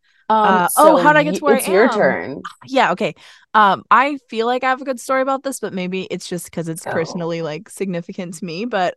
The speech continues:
Speaker 2: I was driving home. I think I was probably, like, a sophomore in college, and one night I was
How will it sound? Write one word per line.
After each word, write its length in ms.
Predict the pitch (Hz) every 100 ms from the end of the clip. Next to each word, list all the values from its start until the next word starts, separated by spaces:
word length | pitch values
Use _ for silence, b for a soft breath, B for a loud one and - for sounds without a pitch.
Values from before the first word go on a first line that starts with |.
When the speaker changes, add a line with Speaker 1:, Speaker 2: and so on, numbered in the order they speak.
| -
Speaker 2:
I 120 | 190
was 200 | 208 202
driving 380 | 190 180 214 220
home. 500 | 185 175 170 180 202 _ _ _ -
I 40 |
think 160 | 226 247
I 60 |
was 160 | 262 233
probably, 340 | - 202 196 185
like, 140 | 175
a 40 | 170
sophomore 420 | 170 165 - 165
in 80 | 170
college, 460 | 156 147 151 151
and 140 | 160 160
one 180 | 160 175
night 260 | 160 156 160
I 120 | 156
was 340 | 151 151 -